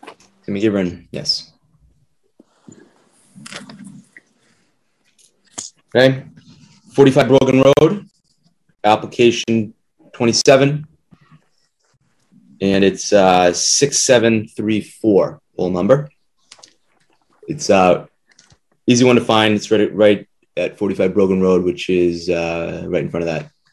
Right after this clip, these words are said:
house. So this one also does not meet A D A clearance. Uh, the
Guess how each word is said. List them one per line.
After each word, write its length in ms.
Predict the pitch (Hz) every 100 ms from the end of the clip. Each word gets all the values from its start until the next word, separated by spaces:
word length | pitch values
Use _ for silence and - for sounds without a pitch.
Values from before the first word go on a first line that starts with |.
| _ _ _
house. 680 | 101 82 - - - _ _ _ _ _ _ _ _ _ _ _
So 480 | - 90 87 80 - _ _ _ _ -
this 200 | 147 151
one 360 | 143 135 131 131 - _ _ _ _ _ -
also 260 | 113 117
does 180 | 107 107
not 260 | 110 104 98
meet 300 | 98 95 -
A 100 | 90
D 80 | 87
A 160 | 85
clearance. 840 | 82 - 85 82 - - - - _ _ - - -
Uh, 380 | 50 - 53 -
the 1000 | - - 87 87 87 87 87 85 85 82